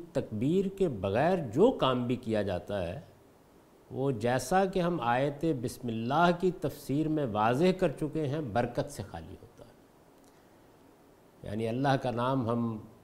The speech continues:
کھانا کھاتے وقت بھی لیتے ہیں اور کام کرتے ہوئے بھی لیتے ہیں۔ رسالت میں آپ صلی اللہ علیہ وسلم نے بھی یہ فرمایا کہ جو کام اللہ کا نام لیے بغیر کیا جائے، وہ ابتر ہوتا ہے،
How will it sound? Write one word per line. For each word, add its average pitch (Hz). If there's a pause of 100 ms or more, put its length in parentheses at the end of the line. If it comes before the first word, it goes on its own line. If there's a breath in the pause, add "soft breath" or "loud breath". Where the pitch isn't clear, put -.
(120)
کھانا 123
کھاتے 113
وقت 117
بھی 107
لیتے 98
ہیں 110 (160)
اور 143
کام 117
کرتے 110
ہوئے 110
بھی 110
لیتے 98
ہیں۔ 98 (260)
رسالت 190
میں 170
آپ 165
صلی 156
اللہ 139
علیہ 143
وسلم 143
نے 135
بھی 127
یہ 123 (100)
فرمایا 104 (760 loud breath)
کہ 113
جو 135
کام 123
اللہ 113
کا 123
نام 110
لیے 113
بغیر 104 (140)
کیا 113
جائے، 107
وہ 127 (100)
ابتر -
ہوتا 85
ہے، 101